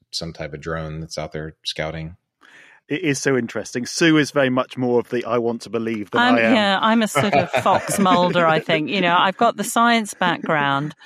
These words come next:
Speaker 3: the, uh, space science interest, the journalism. But yeah, I definitely have a poster with a flying saucer with "I want to believe" on it. I really,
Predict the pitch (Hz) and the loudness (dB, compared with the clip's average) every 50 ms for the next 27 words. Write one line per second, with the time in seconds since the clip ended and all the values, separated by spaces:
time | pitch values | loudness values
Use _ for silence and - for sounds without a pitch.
0 | - - - - - _ _ - 175 175 170 165 165 160 160 160 156 151 156 156 | -18 -16 -14 -16 -16 _ _ -4 0 0 2 2 2 2 0 0 0 0 0 0
1 | 160 - - - - 214 214 214 202 - - - - 196 165 156 143 139 156 - | -2 -4 -6 -2 0 0 2 0 -2 -6 -10 -8 -4 -2 -2 -2 -2 -4 -8 -10
2 | - - 185 170 165 165 156 - - - 143 151 160 - - - _ - _ _ | -10 -6 -4 -4 -4 -4 -4 -6 -6 -6 -6 -6 -8 -10 -12 -18 _ -20 _ _
3 | - 170 151 - 190 190 190 185 170 160 156 147 143 139 - 131 127 135 143 143 | -12 -10 -6 -2 0 0 2 2 0 0 -2 -4 -4 -6 -6 -8 -8 -8 -10 -12
4 | - - - - _ - 180 185 196 175 180 185 180 170 165 160 151 151 147 - | -14 -20 -20 -12 _ -6 -6 -4 -4 -4 0 0 2 2 2 2 2 0 0 0
5 | 175 165 156 - 170 165 - - - - 151 165 160 160 160 147 - 147 - - | -2 -2 0 0 -2 -2 -4 -8 -8 -6 -4 -4 -2 -2 -4 -4 -4 -8 -10 -6
6 | - 165 151 151 143 - - - 151 139 139 143 147 147 139 135 120 139 - - | -6 -4 -4 -4 -6 -8 -10 -8 -6 -6 -6 -6 -6 -8 -6 -6 -8 -8 -8 -6
7 | 151 143 147 147 147 147 - - - 139 143 139 - - - 151 - - 156 - | -4 -2 -2 -2 -4 -6 -8 -10 -10 -12 -12 -12 -14 -18 -20 -18 -16 -16 -14 -14
8 | 160 147 - 151 139 139 - 147 147 151 147 - - - - - - - - - | -14 -12 -12 -12 -10 -10 -10 -10 -10 -10 -10 -12 -14 -14 -12 -10 -8 -6 -4 -4
9 | 123 - - 135 131 - - - - 160 160 - 175 175 175 170 165 | -4 -4 -2 -4 -4 -4 -2 -4 -2 -2 -2 -2 -4 -4 -6 -6 -8